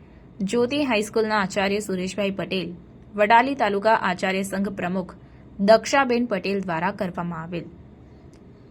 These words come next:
ઈ આઈ સંદીપભાઈ દ્વારા સુંદર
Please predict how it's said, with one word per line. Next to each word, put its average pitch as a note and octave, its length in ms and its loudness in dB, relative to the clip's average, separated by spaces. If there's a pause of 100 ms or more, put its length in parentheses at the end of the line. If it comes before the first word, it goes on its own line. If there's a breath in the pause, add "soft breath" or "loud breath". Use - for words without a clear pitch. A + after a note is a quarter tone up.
ઈ C#4+ 180 2 (100)
આઈ A#3 200 4 (800)
સંદીપભાઈ B3+ 720 0
દ્વારા G3 460 0
સુંદર G#3 360 0